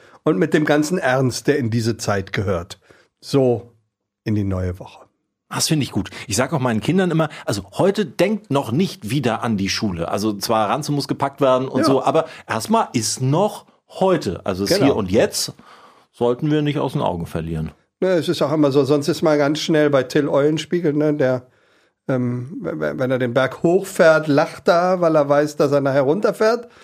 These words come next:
Speaker 1: Aber wenn er runterfährt, dann, äh,
Speaker 2: <laughs>
Speaker 1: weint er, weil er weiß, er muss wieder
Speaker 2: Wieder
Speaker 1: hoch.
Speaker 2: hochfahren.
Speaker 1: Ja,
Speaker 2: Ah, sehr schön,
Speaker 1: also
Speaker 2: sehr
Speaker 1: so
Speaker 2: schön.
Speaker 1: immer nur Sonntag Trübsal blasen, weil, äh, dann nach Montag kommt. Nein. Außerdem ist der Montag auch schön.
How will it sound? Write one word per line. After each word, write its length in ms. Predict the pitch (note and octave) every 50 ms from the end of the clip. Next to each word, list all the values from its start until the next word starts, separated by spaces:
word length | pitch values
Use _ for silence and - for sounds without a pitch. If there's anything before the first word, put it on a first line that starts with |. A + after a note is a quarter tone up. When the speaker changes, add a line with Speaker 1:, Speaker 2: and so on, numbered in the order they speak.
| - - -
Speaker 1:
Aber 240 | - D3 C#3+ D#3 D3
wenn 100 | E3 E3
er 60 | E3+
runterfährt, 840 | D#3 D3 F#3 A3 A#3 A#3+ G#3+ F#3+ - - G3+ F#3 F3+ F#3 F3+ - -
dann, 360 | F3+ E3+ F3 F3 F3 F3 F#3
äh, 220 | - F3 E3+ E3+
Speaker 2:
<laughs> 120 | G3 G#3+ C#3
Speaker 1:
weint 360 | C#3+ D3+ D#3+ G3 A3 G3+ A3
er, 140 | G3 F#3 F3
weil 140 | F3 F3
er 100 | E3+ D#3+
weiß, 180 | D#3+ D#3+ D#3 D3
er 80 | D#3+ D#3
muss 180 | D#3 D3+ C#3 C#3
wieder 160 | D3+ - C3+
Speaker 2:
Wieder 180 | D3 - F#3+
Speaker 1:
hoch. 180 | F#3 G#3 G3+ F#3+
Speaker 2:
hochfahren. 340 | - - F#3+ D#3 C3+ C3+ -
Speaker 1:
Ja, 80 | C#3+ D3
Speaker 2:
Ah, 40 | C#3+
sehr 220 | C#3+ F3+ E3+ D#3
schön, 160 | D3 - E3
Speaker 1:
also 200 | D3+ D3 D3+ D#3
Speaker 2:
sehr 80 | D#3 D3+
Speaker 1:
so 180 | E3 E3 E3
Speaker 2:
schön. 180 | F3 D3 - D3+
Speaker 1:
immer 280 | E3 D#3 G3 A#3+ B3+ A#3
nur 240 | G#3+ G3+ G3 E3+
Sonntag 440 | - E3 E3+ F3+ G3+ - E3+ D#3 -
Trübsal 540 | - - E3+ G3+ A#3 - - - F3 D#3+ E3
blasen, 560 | D#3+ - C#3 C3+ C#3 D3 D3+ C#3+ D#3 D3+ C#3+
weil, 500 | C3+ B2 B2+ C3 C3 C3+ C3+ C#3+ C#3+ -
äh, 360 | - - - - B2 B2+ C3 C#3 -
dann 160 | - A#2+ A#2+
nach 180 | A#2+ B2 B2 A#2
Montag 440 | B2+ B2 C#3 F#3 F#3 - - - -
kommt. 380 | - D3 C3 B2 B2 - - -
Nein. 380 | - G#2 E2 - F2+ F2+ - - _ _ _ _ _ _ _ _ _ _ _ -
Außerdem 400 | B2+ B2+ B2+ D#3 D3+ E3 E3+ E3+
ist 140 | C#3+ -
der 80 | D#3+ D3
Montag 340 | C#3 C#3 C#3 C3+ - A#2 -
auch 140 | - A#2 -
schön. 320 | - - A2+ G2+ F#2